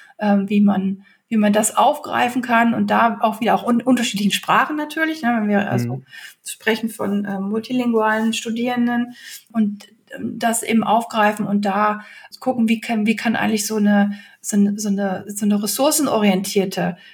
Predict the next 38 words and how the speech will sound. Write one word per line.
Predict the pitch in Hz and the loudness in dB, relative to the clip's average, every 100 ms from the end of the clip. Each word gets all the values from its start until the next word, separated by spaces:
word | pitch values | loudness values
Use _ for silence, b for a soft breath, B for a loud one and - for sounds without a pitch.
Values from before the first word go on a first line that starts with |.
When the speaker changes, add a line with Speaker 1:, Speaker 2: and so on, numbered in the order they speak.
| B 214 | B -4
Speaker 1:
multilinguale | 214 220 226 214 208 208 190 196 196 - - - | 0 0 0 2 2 0 0 0 -2 -4 -10 -2
Basis, | 185 202 196 180 - | 0 2 2 -2 -4
wie | 208 | -6
kann | 208 220 | -2 -2
das | 214 190 | -2 -4
eigentlich | 196 180 240 | -6 -4 2
helfen | 302 311 202 202 B B _ | 2 2 -2 -2 B B _
bei | 220 | -2
der | 208 | 0
Textverarbeitung | 208 226 - - 214 202 208 208 - 226 | 0 -2 -4 -2 0 2 2 2 -2 -2
und | 208 | -2
bei | 208 190 | -2 -2
der | 190 190 | -4 -2
Verarbeitungstiefe | - 202 196 196 202 - 233 233 | 0 2 0 -2 -12 -12 -10 -4
eines | 208 208 208 | 0 0 0
Textes? | 240 240 - 202 | -4 -4 -6 -6
Was | 202 - | -6 -2
kann | 247 | 2
man | 240 | 2
eigentlich | 220 208 202 | 2 0 0
machen? | 226 233 262 254 B B B | 0 2 0 0 B B B
Da | - 214 | -2 0
gibt's | 233 - | 0 -2
ganz | 233 208 208 - | -2 -2 -2 -6
tolle, | - 247 233 | -2 0 2
innovative | 208 233 214 214 226 220 | 2 2 0 -2 -4 -4
Konzepte, | - 208 208 208 - 220 220 B B B | -6 -6 -4 -6 -2 -2 -4 B B B
äh, | - 208 208 | 0 4 4
des | 202 208 - | 2 -2 2
dynamischen | 202 190 220 277 - 240 | 2 4 2 2 0 -2
Assessment | - 233 233 240 226 | 0 -2 0 -2 0
zum | 233 | 0
Beispiel. | 220 220 226 - 226 208 - _ _ _ - | 2 0 -2 -2 -2 -2 -12 _ _ _ -8
Speaker 2:
Mhm. | 123 82 | -8 -6
Speaker 1:
Ist | 147 | -8
gar | 165 208 | -2 2
nicht | 247 247 | 2 2
so, | 220 202 185 | 2 0 0